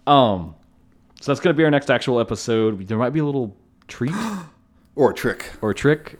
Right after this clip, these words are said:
Speaker 1: uh, in the in-, intervening week. We'll see. Um,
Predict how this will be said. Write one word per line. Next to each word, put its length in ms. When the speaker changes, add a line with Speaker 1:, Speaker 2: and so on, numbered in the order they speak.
Speaker 1:
uh, 360
in 200
the 100
in-, 200
intervening 500
week. 240
We'll 140
see. 340
Um, 640